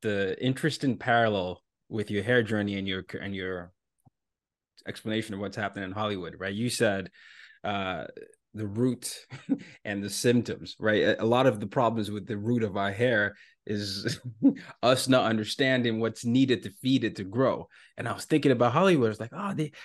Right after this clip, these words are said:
they're not really, they don't, they never think about the root cause, and they don't focus on the root cause. They just react to the symptoms."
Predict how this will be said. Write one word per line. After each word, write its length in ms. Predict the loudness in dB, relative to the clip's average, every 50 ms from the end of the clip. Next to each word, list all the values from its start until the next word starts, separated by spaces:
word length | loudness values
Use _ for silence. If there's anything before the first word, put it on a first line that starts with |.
| -2 2
they're 120 | 6 8
not 160 | 8 8 8
really, 160 | 8 6 6
they 80 | 8 8
don't, 280 | 8 10 8 8 6 4
they 100 | 4 4
never 200 | 4 2 2 0
think 160 | -2 -2 0
about 220 | 2 0 2 2
the 80 | 0 -2
root 240 | 0 -2 -2 -4 -4
cause, 360 | -6 -4 -4 -6 -10 -12 -14 -18 _ _ _ -4 0
and 80 | 2
they 60 | 4 6
don't 180 | 6 4 4 4
focus 340 | 4 4 4 4 4 2
on 100 | 2 2
the 60 | 2 0
root 180 | 0 -2 -2
cause. 260 | -2 -2 -2 -2 -2
They 60 | -4 -4
just 180 | -6 -4 0
react 240 | 2 4 4 4 2
to 60 | 0 -2
the 100 | -2 -2
symptoms." 540 | -2 -2 -4 -4 -4 -6 -8 -10 -12 -18